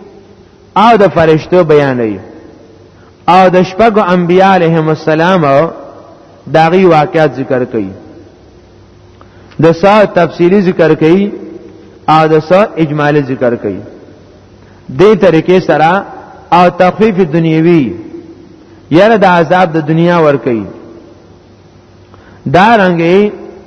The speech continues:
زجر ور کوي په انکار د قیامت، و د قیامت نه انکار کوي، نه مني.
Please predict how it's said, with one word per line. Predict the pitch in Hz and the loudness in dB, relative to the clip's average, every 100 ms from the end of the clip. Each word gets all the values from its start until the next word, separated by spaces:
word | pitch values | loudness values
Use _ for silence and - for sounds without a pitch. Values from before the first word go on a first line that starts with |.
| - - - _ _ - _ - | -20 -20 -20 _ _ -20 _ -14
زجر | 135 135 220 226 208 | -6 0 2 4 4
ور | 190 | 2
کوي | 180 202 208 | 2 0 0
په | 180 | 0
انکار | 165 160 180 175 | 0 2 2 2
د | 156 147 | 0 -2
قیامت، | 151 147 147 135 - - - - 147 | -4 -2 -2 -4 -10 -20 -20 -8 0
و | 165 | 2
د | 175 | 2
قیامت | 170 165 175 220 165 | 2 0 2 0 0
نه | |
انکار | 165 160 170 175 175 | -2 0 2 0 0
کوي، | 180 | 0
نه | 180 | 0
مني. | 185 226 214 151 | 2 2 2 0